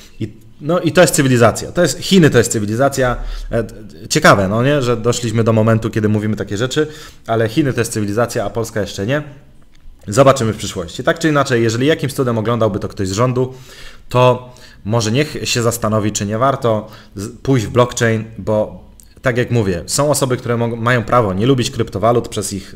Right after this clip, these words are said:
spekulacyjność i tak dalej. Natomiast technologia blockchain to jest coś, czego żaden programista nie podważa, e, pod kątem tego, że w ciągu najbliższych dziesięciu lat to będzie absolutny standard przechowywania danych i zabezpieczania ich.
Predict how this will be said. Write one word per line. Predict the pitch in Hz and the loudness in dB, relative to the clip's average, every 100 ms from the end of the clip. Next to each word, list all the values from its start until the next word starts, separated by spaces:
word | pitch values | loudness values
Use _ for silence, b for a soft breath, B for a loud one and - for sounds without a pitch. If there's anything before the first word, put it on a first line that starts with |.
| 104 | -12
spekulacyjność | - 104 107 107 107 135 127 113 - | -10 -6 -2 -2 0 0 0 0 -4
i | |
tak | 95 95 | -8 -4
dalej. | 127 143 143 139 B B B - | 2 4 2 0 B B B -6
Natomiast | 117 131 - | -2 -2 -2
technologia | 123 127 127 117 | 0 2 4 4
blockchain | 107 120 - 127 113 | 4 4 4 0 2
to | |
jest | 113 - | 0 -2
coś, | - 120 | -4 -4
czego | - 110 | -2 0
żaden | 110 110 107 | 0 0 -2
programista | 101 120 104 101 107 - 101 | -4 -4 -2 -2 -2 -4 -4
nie | 98 110 | -2 -2
podważa, | 123 104 107 101 104 98 B B B - | -2 0 0 0 -2 -6 B B B -10
e, | 107 101 98 | -4 -2 -2
pod | - 110 | -4 -6
kątem | 123 107 107 | -2 -2 -2
tego, | 110 110 | 0 2
że | 101 | 0
w | 101 | -2
ciągu | 107 104 | -4 -2
najbliższych | 101 107 110 101 | -2 -2 -2 -4
dziesięciu | 98 110 101 | -4 -4 -2
lat | 104 101 | -2 -2
to | 98 | -4
będzie | 98 120 - | -6 -6 -8
absolutny | - - 123 131 - 135 | -8 -2 0 0 -2 -4
standard | 123 - 113 104 104 104 - | -4 -2 -2 0 0 -2 -4
przechowywania | - 113 107 98 107 104 95 | -4 -2 -2 0 0 0 -2
danych | 110 113 87 - - - - - | 0 0 0 -6 -12 -18 -14 -6
i | |
zabezpieczania | 107 104 107 - 117 120 107 82 | 0 0 0 -2 -2 0 0 -4
ich. | 76 | -10